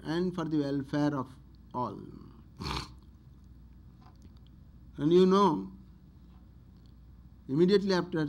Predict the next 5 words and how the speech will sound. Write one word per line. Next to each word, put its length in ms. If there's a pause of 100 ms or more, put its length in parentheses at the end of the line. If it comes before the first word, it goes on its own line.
(100)
Sri 100
Ramakrishna's 640
passing 420
away, 220 (2000)
in 160